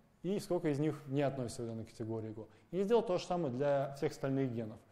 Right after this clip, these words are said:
Но видно, что в данном случае у нас там тридцать генов из восьмиста среди значимых генов относятся к данной категории, а среди незначимых генов эта доля явно сильно меньше. Чтобы сделать соответствующий тест, мы можем использовать тест Фишера, ну, мы про него уже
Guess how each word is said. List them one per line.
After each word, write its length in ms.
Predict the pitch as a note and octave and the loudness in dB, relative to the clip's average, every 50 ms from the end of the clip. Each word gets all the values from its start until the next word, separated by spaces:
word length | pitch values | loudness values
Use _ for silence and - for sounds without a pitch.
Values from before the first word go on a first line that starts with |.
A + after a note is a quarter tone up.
| - - - _ | -20 -20 -12 _
Но 80 | - G#3 | 0 2
видно, 160 | A#3 B3+ G#3+ | 2 2 2
что 120 | - - C#3+ | 2 0 0
в 40 | |
данном 200 | C#3 E3+ E3 D#3+ | 0 2 2 0
случае 280 | - - G#3 G#3 - D3+ | 0 -2 -4 -2 -2 -2
у 40 | D3 | -2
нас 100 | C3 - | -2 -4
там 160 | - A#2+ G#2+ | -6 -10 -6
тридцать 340 | - D3+ D#3 D3+ - C#3 B2+ | -4 -4 -4 -2 -2 -4 -4
генов 280 | A#2+ D3+ D3 C3+ B2+ A#2+ - - - - - - - - _ _ - | -2 0 0 0 0 -4 -6 -12 -20 -20 -20 -20 -20 -20 _ _ -8
из 380 | C3 B2+ B2+ B2 A#2+ A2+ A2+ A2+ | -4 -4 -2 -2 -2 -2 -2 -2
восьмиста 760 | A2+ B2 A#2+ - - C#3+ B2+ - - - B2+ A#2+ A2 - - - - - - - _ _ _ _ _ _ _ _ _ - - - - - - - | -2 -2 -4 -2 -2 -4 -4 -2 -2 -2 -2 -2 -4 -8 -14 -20 -20 -20 -20 -20 _ _ _ _ _ _ _ _ _ -20 -20 -20 -20 -20 -16 -10
среди 260 | - B2+ A#2 A#2 A#2 A#2+ | -6 -4 -2 -2 0 0
значимых 500 | A#2 A#2+ C3+ C3 A#2+ - A#2+ A#2 A#2 A2 | 0 2 2 2 2 0 -2 -4 -2 -2
генов 280 | A2 A#2 A#2 A2+ G#2+ - - | -2 -4 -4 -4 -6 -10 -12
относятся 400 | - - - D#3 G3+ G3+ - A#3+ | -12 -6 -4 -2 -2 0 0 0
к 40 | G#3+ | 2
данной 180 | A3 G#3 G3+ | 2 2 0
категории, 600 | G3 - - - F#3 E3+ F#3 F3+ E3+ E3+ E3+ E3 - - - - - - - | 0 -2 -2 -2 2 4 4 4 4 4 2 0 -4 -10 -16 -18 -20 -14 -10
а 260 | C3 B2 A#2+ B2 B2 | -6 -6 -4 -4 -4
среди 320 | - - C#3 C#3 D#3+ E3+ | -2 -2 0 2 2 2
незначимых 720 | F#3+ F3+ F3 A3 G#3 G#3+ G3 - - F3 E3+ E3 E3 - - | 2 2 2 2 2 2 0 0 2 2 2 0 0 -2 -2
генов 260 | - E3 D#3 C#3+ C3+ E3 | 0 0 0 0 0 -2
эта 120 | D#3 D#3 | -2 2
доля 220 | D3 D#3+ D#3+ D3+ | 4 6 6 6
явно 420 | C#3+ C#3+ D3+ D3 C3+ B2+ B2+ B2+ B2+ - - | 6 4 4 2 2 0 -2 -4 -6 -10 -14
сильно 260 | - - D#3+ D3 C#3 | -6 -2 0 2 2
меньше. 380 | C3 B2+ B2 A#2+ A#2 - - - - - - - _ _ _ _ _ _ _ - - _ _ _ - - - - - - - - - - - - _ _ _ _ _ _ | 2 0 0 -2 -4 -8 -10 -14 -18 -20 -20 -20 _ _ _ _ _ _ _ -20 -20 _ _ _ -20 -20 -20 -20 -20 -20 -20 -20 -20 -20 -20 -20 _ _ _ _ _ _
Чтобы 400 | - - - E3 D#3+ D#3 E3 D#3+ | -8 0 2 4 6 6 6 6
сделать 280 | C#3 C3 D3+ F#3 F3 - | 6 6 8 8 8 6
соответствующий 360 | - - E3 D#3 - D3+ C#3 | 4 4 2 2 2 2 2
тест, 180 | - D#3+ - - | 2 2 2 2
мы 60 | D3 | 2
можем 160 | D3 C3+ C#3+ | 0 0 0
использовать 320 | C3 - D#3 C3+ B2+ B2 - | 2 2 2 2 2 0 -2
тест 180 | D3+ C3 - - | -2 -4 -4 -2
Фишера, 380 | B3 C4 - - G#3+ G#3 F#3+ | -2 -2 0 0 2 2 2
ну, 180 | D#3+ D#3 D#3+ D3 | 0 0 -2 -4
мы 300 | B2+ B2 B2 C3 B2 A#2 | -4 -4 -4 -4 -4 -4
про 120 | - B2 | -4 -4
него 120 | A#2 A#2 A2 | -4 -4 -6
уже 100 | G2+ | -6